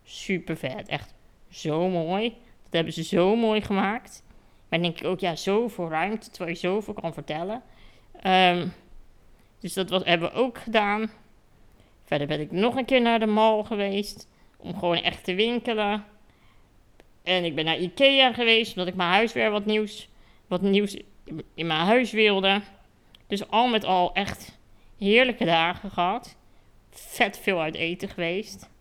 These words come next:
En daardoor had ik dus ook de tijd om weer rust te vinden. En weer even bij mezelf, tot mezelf te komen.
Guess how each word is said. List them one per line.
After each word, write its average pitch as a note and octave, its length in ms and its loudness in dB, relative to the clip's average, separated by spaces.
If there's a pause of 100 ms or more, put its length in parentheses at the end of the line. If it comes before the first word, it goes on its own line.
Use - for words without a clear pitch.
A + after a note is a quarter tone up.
(1120)
En G3 180 6
daardoor G3+ 440 8
had G3+ 140 2
ik G3 80 2
dus F3+ 160 -2
ook F#3+ 200 -2
de F#3+ 120 -6
tijd F3 360 0
om F3 180 -6
weer E3 280 -2
rust F#3 260 -4
te F#3+ 80 -10
vinden. E3 600 -6 (600)
En E3+ 220 -4
weer D#3+ 160 0
even - 300 -6
bij D3 140 -2
mezelf, A3+ 400 0 (100)
tot A3 180 -4
mezelf G3 420 0
te G#3 100 -8
komen. F3+ 560 0